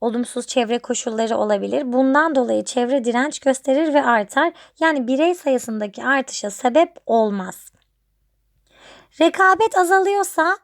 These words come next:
birey sayısı artışı olabilir. Çünkü, e, besin çoktur. Bu yüzden rekabet azalıyor olabilir. Ya da üreme ile ilgili rekabet azalıyordur. Çünkü çok fazla birey var.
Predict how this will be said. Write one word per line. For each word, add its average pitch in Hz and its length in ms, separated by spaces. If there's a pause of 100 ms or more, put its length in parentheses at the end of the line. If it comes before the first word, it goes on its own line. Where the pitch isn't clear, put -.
(280)
birey 311 360
sayısı 320 580
artışı 277 500
olabilir. 269 680 (240)
Çünkü, 262 500 (360)
e, 226 320 (100)
besin 240 520
çoktur. 220 480
Bu 247 160
yüzden 220 320
rekabet 190 460
azalıyor 175 440
olabilir. 175 460 (300)
Ya 226 80
da 262 80
üreme 254 400
ile 285 180
ilgili 214 320 (280)
rekabet 202 500
azalıyordur. 196 600
Çünkü 233 440 (340)
çok 247 220
fazla 196 420
birey 180 340
var. 220 320